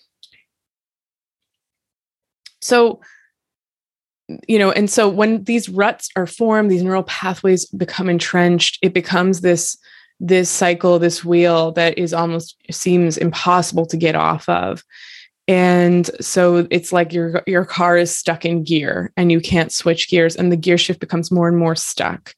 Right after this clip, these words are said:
And there's actually a part of the brain, the caudate nucleus, that we call the gear shift that is overworking in O C D. But when that gear shift is stuck and that cycle is reinforced, it can become so bad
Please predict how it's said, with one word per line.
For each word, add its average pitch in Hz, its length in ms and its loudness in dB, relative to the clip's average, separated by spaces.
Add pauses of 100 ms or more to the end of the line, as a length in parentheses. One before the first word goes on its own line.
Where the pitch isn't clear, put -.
(300)
And 190 100 2
there's 180 160 0
actually 185 440 0
a 165 100 -2
part 175 340 -2
of 170 100 -8
the 175 80 0
brain, 170 560 0
the - 120 -14
caudate 170 400 0
nucleus, 165 480 0
that - 100 -4
we 180 140 0
call 202 240 2
the 170 100 0
gear - 260 -6
shift - 440 -6
that 160 200 0
is - 280 0
overworking 170 880 0
in 165 240 0
O 156 120 -2
C - 200 -2
D. - 240 -6 (1600)
But 196 240 0
when 220 160 4
that 214 140 0
gear 190 200 4
shift 185 260 -2
is 170 160 -2
stuck 170 400 0
and 185 160 -2
that - 140 -4
cycle 175 320 0
is 165 100 -6
reinforced, 165 800 0
it 165 60 -10
can 190 100 -4
become 214 240 -2
so 190 320 0
bad 165 640 0